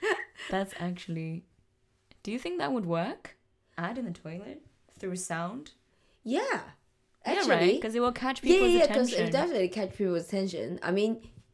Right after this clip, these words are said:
Speaker 2: if you just wanna, I don't know, showcase a brand or something, not,
Speaker 1: Yeah.
Speaker 2: like, fully detailed, you
Speaker 1: Yeah.
Speaker 2: know,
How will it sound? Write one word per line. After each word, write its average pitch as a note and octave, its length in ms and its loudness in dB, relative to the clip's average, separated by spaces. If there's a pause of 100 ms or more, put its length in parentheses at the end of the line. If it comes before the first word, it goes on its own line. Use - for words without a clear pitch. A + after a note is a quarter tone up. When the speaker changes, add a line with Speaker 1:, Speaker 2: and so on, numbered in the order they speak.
(120)
Speaker 2:
if G#3 100 2
you G#3 140 2
just G3+ 240 -2
wanna, F#3+ 500 2 (240)
I F#3 120 0
don't F#3 140 2
know, E3+ 60 -2
showcase F3 480 2
a D#3 80 0
brand C#3+ 400 -4
or - 40 -8
something, A#2 380 -6
not, F#3 120 2
Speaker 1:
Yeah. F3+ 160 -2
Speaker 2:
like, E3+ 100 -4
fully D#3+ 300 -2
detailed, D#3+ 480 -8
you F#3 100 -6
Speaker 1:
Yeah. F3+ 180 -4
Speaker 2:
know, E3+ 160 -8